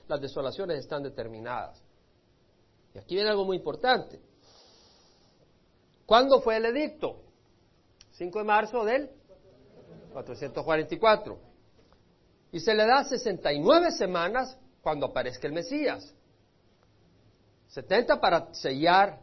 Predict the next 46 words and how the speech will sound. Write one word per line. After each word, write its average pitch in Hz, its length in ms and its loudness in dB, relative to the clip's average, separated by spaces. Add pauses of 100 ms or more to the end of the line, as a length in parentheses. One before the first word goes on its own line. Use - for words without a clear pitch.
la 131 220 -10
profecía 175 760 -8
y 156 80 -10
la 156 140 -4
visión. 156 320 -10
¿Por 160 120 -12
qué 170 100 -12
hay 151 40 -12
que 156 100 -12
sellar 147 220 -8
la 147 100 -8
profecía 151 280 -12
y - 20 -10
la 170 60 -10
visión? 254 260 -14
Porque 190 180 -14
cuando 165 220 -12
ya 208 80 -12
venga 214 200 -10
el - 40 -12
Señor, 190 500 -6 (280)
ya 320 80 -16
no 302 80 -14
va 277 60 -10
a 233 40 -8
ser 202 140 -8
necesario 143 400 -10
profecía 107 340 -14
y 98 60 -16
visión. 95 360 -20
Todo 151 220 -8
cambia. 98 320 -16 (760)
Amén. 180 300 -6 (1400)
¿Qué 156 120 -8
visión? 202 340 -2
Ahí 139 140 -4
está 185 180 -2
el 190 60 0
Señor 214 260 2
en 226 60 0
medio 226 160 2
de 233 60 2
nosotros. 277 640 0 (220)
No 254 80 -16
necesitamos 202 540 -8
visión. 277 480 -8